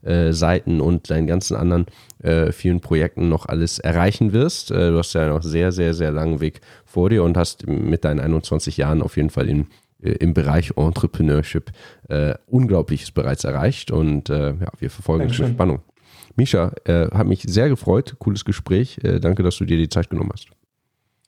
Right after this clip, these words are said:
Speaker 2: Äh, ich danke dir für die Einladung und für die netten Worte. Freut mich. Ich hoffe, den Abonnenten hat's gefallen. Ja.
Speaker 1: Tschüss.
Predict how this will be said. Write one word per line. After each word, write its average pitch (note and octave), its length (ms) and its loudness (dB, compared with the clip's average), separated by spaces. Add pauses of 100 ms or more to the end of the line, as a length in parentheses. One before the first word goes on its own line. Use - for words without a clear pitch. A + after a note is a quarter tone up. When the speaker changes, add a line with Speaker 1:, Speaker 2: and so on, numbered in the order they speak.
(160)
Speaker 2:
Äh, C#3+ 140 2
ich - 160 -2
danke C#3+ 180 2
dir C#3 60 0
für B2+ 100 -4
die B2+ 80 2
Einladung B2 460 2
und B2+ 100 -8
für C#3 80 -2
die A#2 60 2
netten A#2 320 -2
Worte. A#2+ 320 -4 (500)
Freut B2 240 -2
mich. D#3 180 -2
Ich - 100 -2
hoffe, C3 480 2
den A#2+ 480 -2
Abonnenten B2 360 2
hat's - 140 2
gefallen. D3+ 320 -4 (960)
Ja. C3 180 -4 (800)
Speaker 1:
Tschüss. - 260 -4